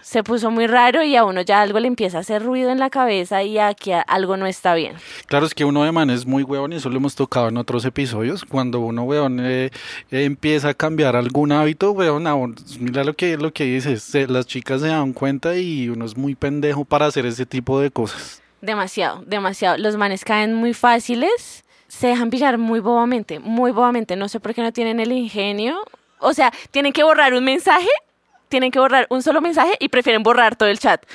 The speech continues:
Speaker 1: Y uno es
Speaker 2: <laughs>
Speaker 1: como,
Speaker 2: Sí,
Speaker 1: "Ey, qué
Speaker 2: sí.
Speaker 1: putas". O sea, <laughs> nunca hablaste con esta chica. O sea, es borra el mensaje, borra, pero no tienes que borrar todo el chat. Él empezó así con muchas cosas y una mañana, creo que, supongo, alguna vacación o algo, yo estaba y le dije como, "Ven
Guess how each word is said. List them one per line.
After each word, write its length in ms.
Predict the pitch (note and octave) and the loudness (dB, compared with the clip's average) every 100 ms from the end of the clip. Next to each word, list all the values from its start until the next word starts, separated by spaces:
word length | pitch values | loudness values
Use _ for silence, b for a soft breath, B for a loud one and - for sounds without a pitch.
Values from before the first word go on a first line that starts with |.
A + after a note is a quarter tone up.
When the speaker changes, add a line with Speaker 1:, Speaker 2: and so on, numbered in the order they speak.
| B B | B B
Speaker 1:
Y 40 | C4 | 2
uno 120 | C4+ | 6
es 160 | B3+ B3+ | 4 4
Speaker 2:
<laughs> 0 | |
Speaker 1:
como, 300 | C4 C4+ C#4 | 4 6 6
Speaker 2:
Sí, 60 | C#4+ | 4
Speaker 1:
"Ey, 160 | B3 - | 2 0
qué 140 | A3+ | 0
Speaker 2:
sí. 60 | G#3+ | 2
Speaker 1:
putas". 420 | A3+ A#3 E3+ F3 | 2 4 2 2
O 180 | - A3 | 2 0
sea, 380 | G#3+ G#3 F#3 C4 | 4 6 6 4
<laughs> 360 | C4 B3 G#3+ G3 | 4 0 -2 0
nunca 260 | C4+ C4 | 0 4
hablaste 320 | B3 B3+ - C4+ | 4 4 2 0
con 140 | C4+ | 0
esta 240 | A#3+ G3 | 0 0
chica. 240 | - A3 - | -2 -4 -10
O 40 | F#3 | -6
sea, 140 | F3 | -6
es 100 | F3 B B - | -8 B B -4
borra 280 | A3 G#3+ G3+ | 2 4 4
el 60 | |
mensaje, 440 | B3 E4 D#4 C4+ D#4 | 2 2 2 4 2
borra, 320 | C#4+ C4 A#3 | 2 2 0
pero 260 | - C#4 G3 | 2 0 2
no 100 | F3 | 0
tienes 240 | F#3+ F#3 | -2 -4
que 100 | G3+ | 0
borrar 260 | G#3 F3+ D#3 | 0 0 -2
todo 140 | E3+ | -4
el 80 | E3+ | -4
chat. 200 | - - _ | -8 -14 _
Él 160 | - C#4 | 0 2
empezó 300 | D4 F4+ E4+ | 4 4 2
así 160 | C#4 | 2
con 160 | A#3+ C4 | 0 0
muchas 360 | C4+ C#4 D#4 - | 0 0 -2 2
cosas 640 | D#4+ D#4+ F#4+ A4+ - - _ | 2 2 2 0 -4 -18 _
y 420 | - C4+ C#4 D4 | -4 -2 0 -2
una 560 | - A#3+ A#3 A3+ A3+ A3+ | 0 -2 0 -2 0 2
mañana, 680 | A#3+ B3+ A#3+ G3+ G3 A#3 - _ - | 2 0 0 0 0 -2 -4 _ -6
creo 280 | A3 G3+ | 0 0
que, 280 | G3 A3+ A3 | 0 -2 -2
supongo, 420 | G3 G#3 G#3+ F#3 | -4 -6 -4 2
alguna 420 | F#3+ F#3+ F#3+ F#3+ F#3+ | 2 2 -2 0 2
vacación 540 | G3+ B3 A#3+ A3 F#3 | 2 0 -4 -4 -2
o 120 | F#3+ | 2
algo, 380 | G#3 G3 F#3+ B3 | 2 2 0 -2
yo 160 | G3+ G#3 | -2 -4
estaba 440 | G#3 F#3+ F#3 G#3+ | 2 4 4 2
y 80 | - | -2
le 40 | A3 | -6
dije 80 | G#3 | -4
como, 260 | G#3 G#3 - | -2 -4 -4
"Ven 380 | F3 G#3 A#3+ | 0 0 0